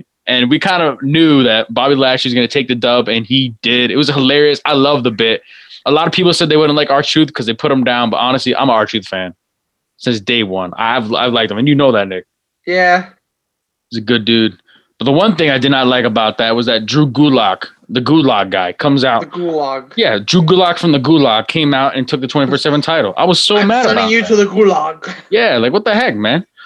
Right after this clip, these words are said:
Speaker 1: Uh, Lucha House Party is seen backstage, and they, they're looking for Drew Gulak to win that twenty-four seven title 'cause they know he's weak. He's so weak, bro. But they bummed the Jordan, I think it's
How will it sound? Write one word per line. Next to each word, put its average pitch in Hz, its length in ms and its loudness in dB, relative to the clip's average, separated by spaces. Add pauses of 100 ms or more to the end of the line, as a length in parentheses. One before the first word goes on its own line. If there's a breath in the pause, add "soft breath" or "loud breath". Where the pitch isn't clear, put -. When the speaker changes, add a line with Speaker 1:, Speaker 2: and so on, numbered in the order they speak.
(220 loud breath)
Speaker 1:
Uh, 143 120 2 (240)
Lucha 196 280 2
House 196 200 0
Party 170 300 0
is 135 160 2
seen 160 220 2
backstage, 156 640 -2
and 139 80 0
they, 156 60 2
they're 151 200 0
looking 185 280 0
for 156 100 -2
Drew 143 200 0
Gulak 165 380 2
to 185 140 0
win 170 160 2
that 160 160 0
twenty-four 175 400 2
seven 160 280 0
title 170 300 0
'cause 127 140 -2
they 156 80 0
know 165 160 2
he's 147 120 0
weak. 143 300 -4 (380)
He's 147 100 -10
so 202 240 2
weak, 160 320 2
bro. 110 240 -2 (560 loud breath)
But 139 300 2 (120)
they 151 120 0
bummed 190 280 0
the 160 60 0
Jordan, 190 540 2
I 143 80 -2
think 196 180 -4
it's 147 160 -4